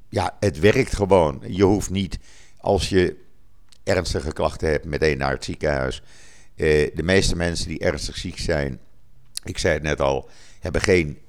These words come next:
echte ernstige klachten, maar liggen wel in het ziekenhuis omdat ze thuis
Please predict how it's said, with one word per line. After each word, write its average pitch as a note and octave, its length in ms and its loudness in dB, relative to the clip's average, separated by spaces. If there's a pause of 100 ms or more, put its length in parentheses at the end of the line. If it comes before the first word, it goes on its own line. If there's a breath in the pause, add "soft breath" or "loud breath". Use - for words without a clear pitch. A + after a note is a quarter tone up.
(160)
echte F#2+ 460 -2 (300)
ernstige F2+ 600 0
klachten, D2+ 420 -2
maar D2 100 -4
liggen E2+ 260 -2
wel C#2+ 160 2
in D2+ 60 -6
het C#2 100 -6
ziekenhuis C#2+ 460 -2
omdat D2 280 -4
ze - 100 -12
thuis E2+ 360 2